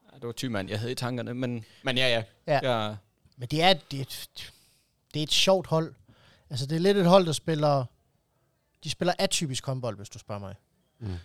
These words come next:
Speaker 2: De spiller ikke håndbold efter... Når man kigger på spillerne, så tænker man, "Nå, det er sådan her, de har tænkt sig at gøre." Det gør de ikke. Altså, de spiller ikke efter, hvad jeg vil sige, at deres formåning, deres størrelse, deres evner, det er ikke den måde, de spiller håndbold på.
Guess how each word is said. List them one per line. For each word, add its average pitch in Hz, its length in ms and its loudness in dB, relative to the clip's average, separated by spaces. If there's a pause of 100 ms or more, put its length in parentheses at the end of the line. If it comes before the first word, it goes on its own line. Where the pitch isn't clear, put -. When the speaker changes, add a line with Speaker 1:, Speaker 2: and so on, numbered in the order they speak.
(120)
Speaker 2:
De 160 100 -2
spiller 180 260 2
ikke 196 120 2
håndbold 190 360 4
efter... 156 360 -2
Når 151 160 -6
man 160 100 -4
kigger 220 200 -2
på 160 40 -2
spillerne, 180 380 0
så 160 100 -4
tænker 160 220 -4
man, 139 120 -2
"Nå, 131 220 -2 (240)
det 165 80 -4
er 156 40 -2
sådan 160 220 0
her, 135 60 0
de 123 80 -8
har 127 80 -4
tænkt 139 220 -4
sig 123 80 -8
at 110 40 -8
gøre." 120 120 -6
Det 127 120 -10
gør 151 120 -2
de 143 120 -8
ikke. 113 140 -12 (680)
Altså, 151 160 -2
de 156 140 -2
spiller 208 300 2
ikke 196 280 4
efter, 151 520 0
hvad 151 280 -6
jeg 160 180 0
vil 165 100 -2
sige, 175 360 -4
at 156 140 -6
deres 135 260 0
formåning, 156 540 0
deres 123 140 -2
størrelse, 151 420 0
deres 120 260 -4
evner, 151 320 -4
det 131 100 -8
er 147 40 -4
ikke 160 140 -6
den 165 120 0
måde, 151 140 0
de 156 80 -4
spiller 143 220 -4
håndbold 151 300 -4
på. 113 200 -8